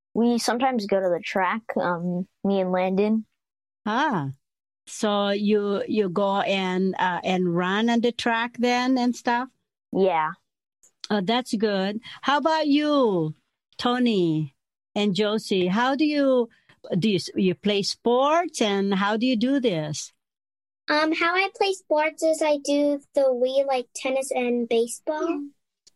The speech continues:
Speaker 2: Oh,
Speaker 3: And
Speaker 2: that's good.
Speaker 3: sometimes I play outside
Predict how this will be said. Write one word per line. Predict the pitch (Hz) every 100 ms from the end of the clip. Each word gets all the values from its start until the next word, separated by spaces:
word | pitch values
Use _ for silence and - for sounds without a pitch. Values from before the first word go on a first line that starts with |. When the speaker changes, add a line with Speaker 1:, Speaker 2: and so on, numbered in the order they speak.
| _ _ - - 233
Speaker 2:
Oh, |
Speaker 3:
And | 277
Speaker 2:
that's | 302 311 330
good. | 320
Speaker 3:
sometimes | 277 330 330 330 349 - -
I | - 285 277 277 -
play | - 277
outside | 269 277 - - 254 262